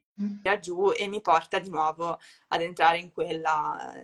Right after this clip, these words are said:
Speaker 2: in quella riflessione della serie, "Ah, no, ma è vero, sto sbagliando, non ho fatto bene, dovrei fare così", no?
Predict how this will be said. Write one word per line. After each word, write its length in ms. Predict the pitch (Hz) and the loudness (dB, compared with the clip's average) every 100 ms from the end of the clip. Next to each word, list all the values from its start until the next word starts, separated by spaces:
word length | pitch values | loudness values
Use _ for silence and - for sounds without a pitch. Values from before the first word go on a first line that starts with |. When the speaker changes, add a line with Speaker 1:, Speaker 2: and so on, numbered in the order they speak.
| - _ _ - | -20 _ _ -20
Speaker 2:
in 80 | 160 | -4
quella 180 | 160 | -2
riflessione 720 | 156 160 175 175 - 147 165 | -2 -4 -6 -6 -6 -4 -4
della 160 | 151 151 | -4 -8
serie, 180 | - 156 | -2 0
"Ah, 160 | 151 - | 2 0
no, 160 | 156 | -4
ma 180 | - - | -8 -8
è 100 | - | -8
vero, 260 | 165 - - | -8 -10 -8
sto 160 | - | -10
sbagliando, 680 | - 170 160 165 160 160 160 | -10 -6 -4 2 2 2 -4
non 100 | 151 | -8
ho 40 | - | -10
fatto 280 | - - 170 | -12 -10 2
bene, 360 | 180 170 170 | 6 6 4
dovrei 220 | 160 147 | -2 -4
fare 200 | 147 151 | 0 0
così", 400 | 156 165 170 180 | 2 0 0 0
no? 240 | 160 156 | 0 0